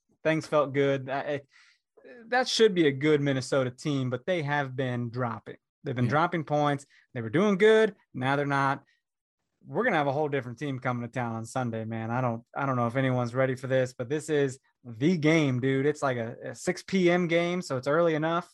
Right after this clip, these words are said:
Speaker 2: Mm-hmm.
Speaker 1: It's, uh, it's gonna be wild.
Speaker 2: Seattle Sounders are coming, uh, into town, and,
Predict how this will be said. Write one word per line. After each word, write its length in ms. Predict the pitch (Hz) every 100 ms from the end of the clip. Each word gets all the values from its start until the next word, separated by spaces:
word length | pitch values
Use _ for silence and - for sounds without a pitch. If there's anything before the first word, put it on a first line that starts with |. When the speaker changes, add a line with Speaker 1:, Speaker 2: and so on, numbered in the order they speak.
| 131
Speaker 2:
Mm-hmm. 200 | 117 143 - _ _ -
Speaker 1:
It's, 280 | 139 147 147
uh, 160 | 131
it's 120 | 123
gonna 100 | 190
be 60 | 180
wild. 420 | 127 135 123 - - - _
Speaker 2:
Seattle 500 | - - 120 113 123
Sounders 520 | 120 - 117 120 123 131
are 60 |
coming, 440 | 131 127 131 135 143
uh, 340 | 127 123 123 -
into 200 | 127 127
town, 420 | 143 127 160 180
and, 300 | 127 123